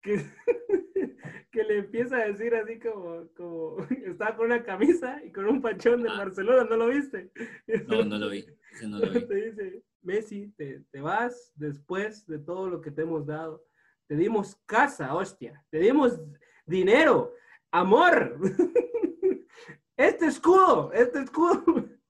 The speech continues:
Speaker 1: Y entonces el cerote empieza así como, como reclamando, análisis normal hasta ahí. Y de
Speaker 2: Ajá.
Speaker 1: repente, y de repente el cerote se empieza como a llorar.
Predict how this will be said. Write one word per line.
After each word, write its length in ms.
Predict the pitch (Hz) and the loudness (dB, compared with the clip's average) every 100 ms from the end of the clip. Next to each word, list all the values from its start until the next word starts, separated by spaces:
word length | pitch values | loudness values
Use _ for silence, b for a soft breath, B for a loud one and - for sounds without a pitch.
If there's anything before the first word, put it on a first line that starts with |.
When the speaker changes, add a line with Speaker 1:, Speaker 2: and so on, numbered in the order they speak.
| - | -8
Speaker 1:
Y 100 | 277 | -2
entonces 380 | 262 269 277 277 | 0 2 0 2
el 60 | |
cerote 340 | 247 247 254 233 | 0 0 -2 -4
empieza 260 | 220 233 | 0 0
así 160 | 226 233 | 0 0
como, 300 | 240 220 196 175 190 | -2 -2 -6 -8 -8
como 200 | 185 185 | -6 -4
reclamando, 800 | 185 190 190 208 262 262 - 160 | -4 -4 0 2 2 0 -4 -10
análisis 460 | 175 196 226 226 | -6 -4 -4 -4
normal 400 | 196 196 202 220 | -6 -4 0 2
hasta 220 | 233 220 196 | 2 -2 -4
ahí. 220 | 233 370 B B B - | -2 -2 B B B -6
Y 60 | 440 | 4
de 120 | 453 | 6
Speaker 2:
Ajá. 100 | 466 - | 8 6
Speaker 1:
repente, 400 | - 339 466 466 427 - | 6 4 6 4 2 2
y 40 | |
de 140 | 233 240 | 8 10
repente 580 | 247 240 294 381 466 392 | 10 8 4 2 2 0
el 120 | 262 | 4
cerote 380 | 233 240 269 254 | 4 4 0 -8
se 60 | |
empieza 340 | 214 226 247 240 | -6 -2 0 2
como 220 | 233 220 | 2 2
a 60 | |
llorar. 440 | 190 190 208 339 | 2 2 2 0